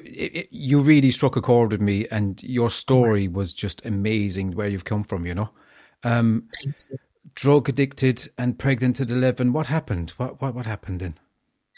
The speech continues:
Speaker 2: Well, you know, the story starts off, uh, I always say, as, especially as a clinical psychologist, that everything stems from childhood.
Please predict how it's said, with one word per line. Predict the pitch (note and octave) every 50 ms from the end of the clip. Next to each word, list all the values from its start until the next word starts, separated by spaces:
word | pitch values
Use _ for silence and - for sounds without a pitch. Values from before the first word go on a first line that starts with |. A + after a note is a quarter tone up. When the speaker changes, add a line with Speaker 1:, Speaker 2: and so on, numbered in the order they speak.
| - - - _ _ _ -
Speaker 2:
Well, | C#4 C4+ C#4 C#4 C#4 C#4 C#4 C#4+ - _ _ -
you | A#3+ B3+ A#3+
know, | A#3 A3+
the | G#3 F#3
story | - - C4 B3+ B3 A#3+ A#3+
starts | - - G#3+ G3+ G#3 G#3 G#3 - G3+
off, | D#3 D#3+ D#3 C#3+ D#3+ - - - _ _ _ -
uh, | - - - - - - - - - - - D#3 - - - - - G#3 - - - _
I | - G3+ A#3+
always | B3+ C4+ C4+ B3+ C4
say, | - - A3 E3 E3 D#3
as, | D#3 E3+ -
especially | D3 - F3+ - - - A3 A3 - - F3+
as | F#3+ F3 E3+
a | D#3
clinical | - G3+ F3 D#3 D3 D#3 D#3+
psychologist, | - F#3 D3 D3+ D3+ - B2 C3+ D3 C#3+ A#2+ C3 - -
that | C3+ C3 A#2+ - - - - - - - - -
everything | - G#3+ C4 D4+ D#4 D4+ C#4 B3 A3+ G#3+
stems | G#3+ - - A3 G3+ F#3+ G3 - -
from | - D3+ D#3
childhood. | - - D#3 A#2 - - - - - -